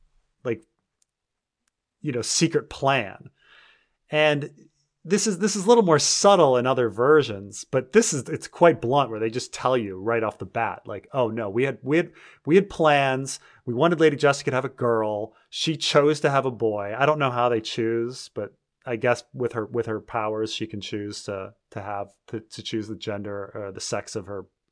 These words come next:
of her child. But she was supposed to have a girl, and that, so that the girl could be married off to one of, one of the Harkonnens, uh, to produce then, like, the chosen one of the Bene Gesserit.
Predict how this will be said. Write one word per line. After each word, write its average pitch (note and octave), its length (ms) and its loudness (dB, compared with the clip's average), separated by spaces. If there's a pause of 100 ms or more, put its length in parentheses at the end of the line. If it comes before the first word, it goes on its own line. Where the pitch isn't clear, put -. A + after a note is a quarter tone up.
(140)
of G#2+ 140 -14
her F#2+ 100 -16
child. G2 460 -10 (360)
But C3 100 -6
she G3 120 0
was F#3+ 100 4
supposed F3+ 300 2
to F#3 40 4
have D3+ 100 2
a C3+ 40 -2
girl, A2+ 600 0 (1000)
and C3 120 -2
that, C3+ 300 -2
so D#3 160 6
that C#3 160 4
the D3 60 -2
girl D3+ 340 6
could D3 180 -2
be B2+ 260 0 (200)
married C3+ 400 2
off C3 360 2
to A2+ 480 -2 (460)
one C3+ 300 2
of, C3+ 300 2
one C#3 220 -2
of C3 120 -2
the B2 80 0
Harkonnens, G#2+ 840 0 (520)
uh, B2 220 0
to - 180 -6
produce C#3 580 0
then, A#2 600 0 (480)
like, A#2 180 -4
the - 80 -8
chosen C3 500 4
one A#2+ 180 0
of G#2 100 -8
the G#2+ 60 -12
Bene A2 240 -4
Gesserit. G2+ 580 0